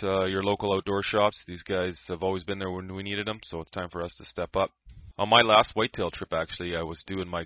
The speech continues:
gear checklist two days before I was set to leave, as usual. I realized I need some new lighted nocks for my arrows. So I, uh, I ran down to see Ken at Hardcore Archery here in Kelowna, grabbed some new nocks, and I was good to go. You know, if those guys weren't around, I,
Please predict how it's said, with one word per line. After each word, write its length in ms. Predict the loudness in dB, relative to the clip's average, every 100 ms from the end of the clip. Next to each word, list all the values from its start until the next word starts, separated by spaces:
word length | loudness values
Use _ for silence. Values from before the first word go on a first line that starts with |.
| -4
gear 160 | -6
checklist 520 | -2 0 0 -2 -8 -4
two 100 | 0
days 220 | 2 0
before 380 | -2 -8 -2 -2
I 20 |
was 100 | -2 -2
set 180 | -2
to 80 | -2
leave, 280 | -4 -2 -2 -4 -8
as 160 | -6
usual. 400 | -4 -4 -2 -4 -6 -6
I 40 | 0
realized 360 | 4 4 4
I 60 | 0
need 240 | -2 -4
some 100 | -6
new 140 | -4 2
lighted 280 | 2 2
nocks 380 | 2 2 2 0
for 120 | -12 -8
my 100 | -4
arrows. 320 | -2 -2 -6 -14 -20 -20 -20 -20 -20 -20 -16
So 360 | -6 0 2
I, 320 | 4 2 0 0
uh, 260 | 0 0 -4 -8
I 60 | -2
ran 260 | 0 2
down 200 | 2 2
to 40 | 0
see 220 | -10 -10
Ken 260 | -2 0
at 80 | 0
Hardcore 420 | 0 -2 0 0
Archery 380 | 0 0 -2 -4
here 220 | -2 -4
in 40 | -4
Kelowna, 400 | -4 -2 -2 -2
grabbed 300 | 2 0 0
some 380 | -8 -8 -10 -14 -10
new 120 | -4
nocks, 420 | 2 4 2 -2
and 100 | -8
I 60 | -8
was 100 | -8
good 160 | -8
to 100 | -6
go. 280 | 2 4 4 0 _ -14
You 60 | -4
know, 60 | -2
if 80 |
those 180 | 0 0
guys 260 | 2 2 2
weren't 160 | -2
around, 380 | 2 4 6 6
I, 160 | 4